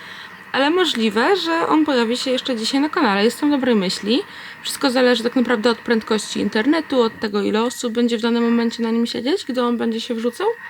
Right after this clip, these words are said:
Ale może się uda. Może dodam później niż jedenasta, a jak nie, to może jednak jutro. Zobaczymy, jak to wyjdzie. E, ale czekam, aż się wrzuci. Za chwilę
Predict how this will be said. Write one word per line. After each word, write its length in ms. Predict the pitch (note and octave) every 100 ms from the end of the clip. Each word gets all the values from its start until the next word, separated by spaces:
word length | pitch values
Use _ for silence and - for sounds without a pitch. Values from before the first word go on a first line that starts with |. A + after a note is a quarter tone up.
| - - - - - -
Ale 120 | - B4 B4+
może 160 | G#4 -
się 120 | A#3
uda. 220 | G3+ F3 G#3+ - - - - - - - - - - -
Może 200 | G4 F4
dodam 260 | C4 G#3+ G3
później 320 | A#3 A#3+ A#3
niż 160 | A3 A3
jedenasta, 560 | A3 G#3+ A3 - G#3 G#3 - - -
a 60 | F4
jak 200 | D4+ -
nie, 240 | G3+ G#3 G3+
to 140 | F#3
może 300 | F3+ F3 F3
jednak 320 | E3 - F#3
jutro. 340 | C4+ B3+ A3+ G#3+ - - - -
Zobaczymy, 420 | C4 A#3 A3 G3+
jak 120 | -
to 120 | G#3+
wyjdzie. 320 | G#3 B3+ C4 E4 - - - - - -
E, 240 | - A#3+ -
ale 280 | - C4 B3
czekam, 340 | C4 B3+ A3+
aż 200 | A#3 -
się 80 | B3
wrzuci. 500 | A#3 C#4 D4 - C#4
Za 120 | A3
chwilę 560 | A#3+ - A#3 G#3+ G#3+